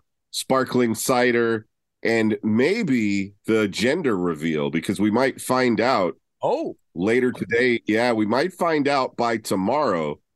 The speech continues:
Speaker 1: if it's a boy or a girl.
Speaker 2: Very exciting.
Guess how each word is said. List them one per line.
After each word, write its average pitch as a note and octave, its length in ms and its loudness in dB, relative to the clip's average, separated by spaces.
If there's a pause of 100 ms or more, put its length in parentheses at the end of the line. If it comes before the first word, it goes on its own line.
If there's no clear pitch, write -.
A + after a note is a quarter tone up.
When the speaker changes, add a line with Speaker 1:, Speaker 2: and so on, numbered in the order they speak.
(260)
Speaker 1:
if - 160 -6
it's G2+ 160 -2
a F#2 60 2
boy G#2 340 2
or F2+ 220 2
a D#2 40 -2
girl. D#2+ 440 -2 (600)
Speaker 2:
Very A#2 440 -2
exciting. G2+ 640 -2